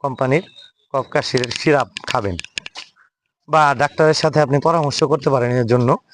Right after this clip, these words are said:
আপনার লিভারের সমস্যাটা চলে গেছে, যেহেতু আপনার বমি ভাব বা মাথা ভারের সমস্যা চলে গেছে, তাহলে ইনশাআল্লাহ আপনি ভালো হয়ে যাবেন। তো সবাই ভিডিওটা দেখবেন, বেশি বেশি শেয়ার করবেন।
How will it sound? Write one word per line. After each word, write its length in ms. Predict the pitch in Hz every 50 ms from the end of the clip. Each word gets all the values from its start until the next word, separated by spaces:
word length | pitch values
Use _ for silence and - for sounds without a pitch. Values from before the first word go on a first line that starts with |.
| _ _ _ _ _ _ -
আপনার 220 | 110 117 123 127 123 120
লিভারের 300 | 127 127 131 135 139 131 - -
সমস্যাটা 400 | 139 135 127 - - 135 123 127 - -
চলে 160 | 180 170 175 156
গেছে, 240 | 123 110 - - 131 175 - _ _ - - - - - - -
যেহেতু 240 | - 120 127 123 123 123
আপনার 180 | 123 135 135 123 107 107
বমি 240 | 135 151 151 160 139 101 90
ভাব 140 | 120 127 - - - - - - - - - _ _ _ _ _ _ - - - - 107
বা 120 | 113 117 113 107 104 101 - - 113 120
মাথা 200 | 117 - - - 101 90
ভারের 260 | 110 113 120 131 117 101 -
সমস্যা 320 | 135 120 113 110 - 123 113 -
চলে 160 | 147 143 156 139
গেছে, 180 | 107 95 - 123 - - - _ _ _ _ _ - - - - _ - - -
তাহলে 240 | 127 123 120 120 117 123 120
ইনশাআল্লাহ 320 | 107 - 123 113 113 113 110 104
আপনি 120 | - 117 95 95
ভালো 140 | 107 120 123 117
হয়ে 120 | 110 104
যাবেন। 200 | 117 110 113 139 175 180 - - - - - - - _ -
তো 60 | - - -
সবাই 220 | 127 123 120 120 120 117 110 104
ভিডিওটা 340 | 120 127 139 139 120 123 117 110
দেখবেন, 280 | 135 127 107 104 113 113 113 120
বেশি 160 | 117 - 123 113
বেশি 140 | 110 - - - -
শেয়ার 200 | - 151 131 113 107 -
করবেন। 220 | 107 90 87 -